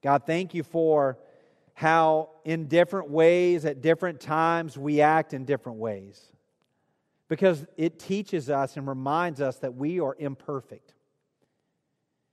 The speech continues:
But God, in spite of that, you love us. And I don't know why, but you constantly call us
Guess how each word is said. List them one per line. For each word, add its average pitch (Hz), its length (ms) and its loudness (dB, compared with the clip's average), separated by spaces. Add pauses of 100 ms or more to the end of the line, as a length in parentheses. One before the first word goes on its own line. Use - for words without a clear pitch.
(220)
But 156 140 -6
God, 156 200 4
in 151 120 -4
spite 165 460 -4
of 139 120 -6
that, 135 180 -2
you 147 460 -6
love 135 420 -4
us. 101 420 -16 (1300)
And 131 120 -6
I 151 140 2
don't 175 160 -2
know 139 140 -4
why, 151 600 -6 (680)
but 131 240 -8
you 120 80 -12
constantly 160 840 -12
call 120 460 -8
us 101 400 -16